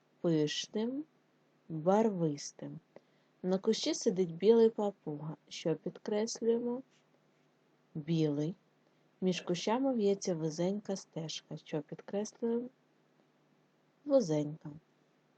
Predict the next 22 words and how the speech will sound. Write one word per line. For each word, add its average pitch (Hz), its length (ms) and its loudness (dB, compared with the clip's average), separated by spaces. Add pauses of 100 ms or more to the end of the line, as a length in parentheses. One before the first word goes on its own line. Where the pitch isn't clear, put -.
(1700)
Якщо 185 340 0
вам 165 200 0
потрібен 160 580 -4
час, 143 360 -10
ви 151 120 -6
зупиняєте 151 840 -6 (720)
і 165 180 0
продовжуєте. 151 920 -4
Якщо 202 360 0
ні, 170 420 -4 (240)
тоді 147 300 -6
йдемо 180 500 -2
разом 160 400 -8
далі. 147 300 -14 (2750)
А 180 100 -4
тепер 233 340 2
спробуємо 269 460 4
прочитати 214 680 2
текст - 440 0
без 247 260 4
цих 160 260 0
слів. 147 360 -8